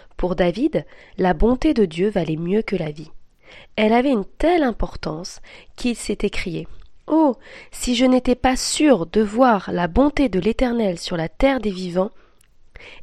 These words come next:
Espère en l'Éternel, fortifie-toi, et que ton cœur s'affermisse. Espère en l'Éternel. » Psaume vingt-sept, treize à quatorze. La bonté est une qualité qui pousse à faire le bien,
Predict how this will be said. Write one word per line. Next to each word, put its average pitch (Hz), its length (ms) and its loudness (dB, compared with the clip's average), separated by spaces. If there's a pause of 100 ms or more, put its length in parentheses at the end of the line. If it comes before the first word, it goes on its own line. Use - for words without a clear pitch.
Espère 247 520 2
en 208 60 0
l'Éternel, 175 640 -2
fortifie-toi, - 1000 -2 (360)
et 180 100 -2
que 220 120 0
ton 208 240 0
cœur 247 340 2
s'affermisse. 180 760 -6 (420)
Espère 262 540 2
en 185 60 2
l'Éternel. » 175 720 -4 (920)
Psaume 165 440 -4
vingt-sept, 180 560 -2 (100)
treize 190 300 -4
à 180 80 0
quatorze. - 600 -10 (1700)
La 190 180 2
bonté 233 400 0
est - 140 -4
une 180 100 -4
qualité 240 520 -4
qui 190 180 -14
pousse - 320 -4
à 185 80 -2
faire 170 200 -8
le 160 120 -6
bien, 151 280 -12